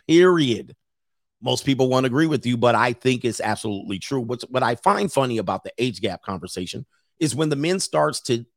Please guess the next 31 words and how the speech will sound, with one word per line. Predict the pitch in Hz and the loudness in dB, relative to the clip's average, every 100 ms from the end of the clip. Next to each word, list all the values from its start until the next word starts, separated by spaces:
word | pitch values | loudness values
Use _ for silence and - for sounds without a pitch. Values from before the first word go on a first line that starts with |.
| _ | _
to | - 131 | -4 -4
get | 101 143 | -2 -2
of | 139 107 | 0 0
age | 131 127 139 127 - | -2 0 -2 -6 -6
and | 127 | -2
of, | 120 113 101 _ _ _ _ _ | 0 0 -4 _ _ _ _ _
uh, | 117 107 104 | 0 0 -2
they | - 127 | -2 0
have | 127 131 | 2 0
the | 131 123 | -2 -8
resources | 107 135 151 151 143 - 139 | -6 -6 -4 -2 -4 -4 -4
to | - | -4
date | 117 123 147 | 0 0 0
younger | 143 131 107 | -2 -2 -2
women, | 104 107 127 | -2 -2 -2
which | 151 156 | -2 -4
is | 135 | -4
not | 143 165 - _ _ _ _ | 0 2 0 _ _ _ _
available | 175 175 185 170 147 | 0 4 4 2 0
to | 135 | -2
all | - - 214 180 | 0 6 6 6
men. | 120 104 110 - _ _ | 4 -2 -4 -6 _ _
But | - 151 | 2 2
when | 151 | 4
that | 135 | 2
happens, | 131 160 - 120 110 | 2 0 0 -4 -4
you | 127 | -4
hear | 120 | -4
people | 117 127 107 | -4 -4 -6
come | 104 123 110 | -4 -4 -2
out | 95 - | -4 -6